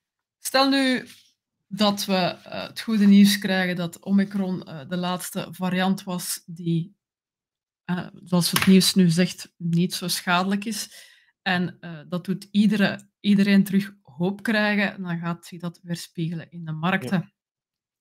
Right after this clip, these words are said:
Speaker 1: Zolang dat de Fed, daar hebben we het in de vorige aflevering over gehad, nog niet, zich niet rept over het verhogen van de interesten. Vorige keer
Speaker 2: Mhm.
Speaker 1: hadden we verteld dat kan nog zeker duren tot maart.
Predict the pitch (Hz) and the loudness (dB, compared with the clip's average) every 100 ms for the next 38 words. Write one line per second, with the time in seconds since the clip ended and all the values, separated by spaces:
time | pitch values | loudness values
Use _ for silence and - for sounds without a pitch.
0 | _ _ 180 190 185 185 233 262 240 - | _ _ -4 0 2 4 4 2 -2 -2
1 | 226 214 - - - 220 214 - _ _ | -2 -2 -4 -6 0 0 0 -10 _ _
2 | _ _ _ 170 175 180 190 170 170 190 | _ _ _ -6 -4 -2 0 2 2 2
3 | 202 196 208 196 190 190 185 180 180 190 | 2 0 2 2 2 0 0 0 0 0
4 | 190 - _ - _ - 185 - 196 202 | -2 -6 _ -20 _ -10 -8 0 2 2
5 | 202 - 196 254 - 180 180 220 - - | 0 2 2 2 -4 -4 -2 -4 -8 -8
6 | 220 208 196 - 170 175 185 220 214 208 | -4 -4 -4 -8 -8 -2 0 2 2 2
7 | 196 202 208 208 185 175 - 165 - _ | 2 2 2 2 -2 -4 -6 -8 -10 _
8 | _ _ 151 _ _ _ 156 151 185 202 | _ _ -20 _ _ _ -18 -6 -2 0
9 | 117 170 - _ _ _ - 175 175 170 | 0 -4 -8 _ _ _ -6 -4 -2 -4
10 | 165 185 196 185 - - 190 208 196 - | -2 0 0 -2 -4 2 4 6 2 0
11 | 190 190 196 170 196 202 202 208 214 220 | -2 -2 -4 0 2 2 0 -4 -6 -2
12 | 208 180 - | 0 0 -4